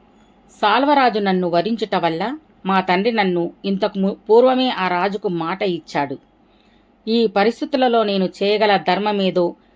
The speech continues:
నీతితో నిర్ణయించండి" అని అన్నది. ఆ మాటలు విని భీష్ముడు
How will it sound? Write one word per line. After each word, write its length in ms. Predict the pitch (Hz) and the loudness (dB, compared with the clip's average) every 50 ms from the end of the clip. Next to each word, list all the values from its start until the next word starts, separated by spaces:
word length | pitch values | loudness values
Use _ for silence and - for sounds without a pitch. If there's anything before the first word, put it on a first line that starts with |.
| _ _ _ - | _ _ _ -4
నీతితో 640 | 190 196 220 240 247 - - 247 208 190 233 226 226 | -2 2 2 2 2 0 -2 -6 -4 0 2 2 2
నిర్ణయించండి" 880 | 202 190 185 185 190 202 202 196 190 175 - 180 160 156 156 156 143 143 _ _ _ _ - | 4 2 2 2 0 0 0 0 -2 -2 0 0 0 0 0 -2 -4 -6 _ _ _ _ -8
అని 160 | 165 185 190 | -4 -2 -2
అన్నది. 280 | 170 147 135 131 - - _ _ _ _ _ _ _ _ _ _ _ _ _ _ _ _ _ _ _ - | -2 -4 -4 -8 -12 -20 _ _ _ _ _ _ _ _ _ _ _ _ _ _ _ _ _ _ _ -2
ఆ 160 | 196 208 214 | 0 0 0
మాటలు 420 | 208 196 196 220 247 302 311 277 | 0 0 -2 -2 -2 0 0 0
విని 220 | 269 233 226 214 202 | 2 0 0 -2 -2
భీష్ముడు 580 | 170 156 190 202 190 - 202 180 160 165 160 | -2 -2 -4 -4 -4 -6 -8 -6 -6 -8 -10